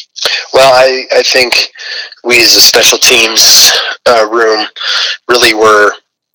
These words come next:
focused on playing complementary football with the,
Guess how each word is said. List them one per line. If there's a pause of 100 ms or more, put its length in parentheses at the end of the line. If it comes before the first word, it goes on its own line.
(140)
focused
on (720)
playing
complementary
football
with (200)
the,